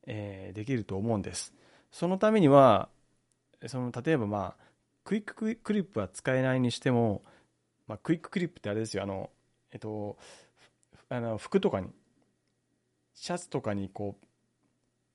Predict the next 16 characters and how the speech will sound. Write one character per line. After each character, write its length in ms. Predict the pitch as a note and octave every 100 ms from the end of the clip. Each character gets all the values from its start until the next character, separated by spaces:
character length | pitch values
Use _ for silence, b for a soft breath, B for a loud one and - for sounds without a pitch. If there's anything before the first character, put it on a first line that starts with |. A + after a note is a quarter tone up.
| _ _ -
ピ 120 | D3+
ン 60 | D3+
止 80 |
め 80 | D3
す 120 | C3+ C#3+
る 60 |
よ 60 | C#3+
う 20 |
な 80 | G2
イ 80 | G2+
メ 140 | G#2+
ー 40 |
ジ 100 | G2
の、 180 | F#2+ F#2 _ _ _ _
あ 120 | B2
の 220 | C#3+ D3+